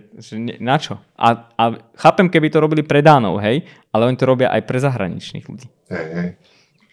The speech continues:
Speaker 2: No myslíš, že to je nejaká, akože všeobecne, že, že platí takáto mentalita u nich, alebo myslíš, že to
Speaker 1: Myslím
Speaker 2: je
Speaker 1: si, že
Speaker 2: nejaká,
Speaker 1: hej.
Speaker 2: že devíza toho tech segmentu, alebo je to možno akože Dáni ako taký?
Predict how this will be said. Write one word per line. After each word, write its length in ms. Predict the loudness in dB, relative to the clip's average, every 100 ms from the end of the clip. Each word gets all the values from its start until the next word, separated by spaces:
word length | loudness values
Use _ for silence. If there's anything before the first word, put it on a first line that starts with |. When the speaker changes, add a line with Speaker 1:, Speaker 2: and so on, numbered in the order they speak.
| _
Speaker 2:
No 160 | _ -2
myslíš, 340 | -2 -2 -2
že 140 | -2 -4
to 120 | -4
je 120 | -2
nejaká, 460 | 0 -2 -2 -4 -6
akože 320 | -6 -6 -6
všeobecne, 480 | -4 -4 -4 -4 -6
že, 140 | -6 -6 -10
že 220 | -14 -6 -6
platí 320 | -4 -6 -6
takáto 300 | -8 -6 -4
mentalita 460 | -4 -4 -4 -6 -4
u 80 | -6
nich, 160 | -4
alebo 560 | -4 -4 -4 -6 -6 -10 _ _ _ _ _ -20 -20 _ -20 -20 -4
myslíš, 320 | -2 0 0
že 60 |
to 40 | 0
Speaker 1:
Myslím 180 | 4 4
Speaker 2:
je 80 |
Speaker 1:
si, 20 | 4
že 100 | 4
Speaker 2:
nejaká, 120 | 6
Speaker 1:
hej. 120 | 4
Speaker 2:
že 140 | 2 0 -2 -2
devíza 360 | -2 0 2 0
toho 200 | -2 -2
tech 180 | -2 -4
segmentu, 500 | -6 -4 -4 -2 -2
alebo 300 | 0 -2 -4
je 80 |
to 80 | -4
možno 320 | -8 -8 -6
akože 320 | -8 -8 -12 -8
Dáni 340 | -6 -6 -8
ako 200 | -10 -10
taký? 420 | -14 -14 -14 -16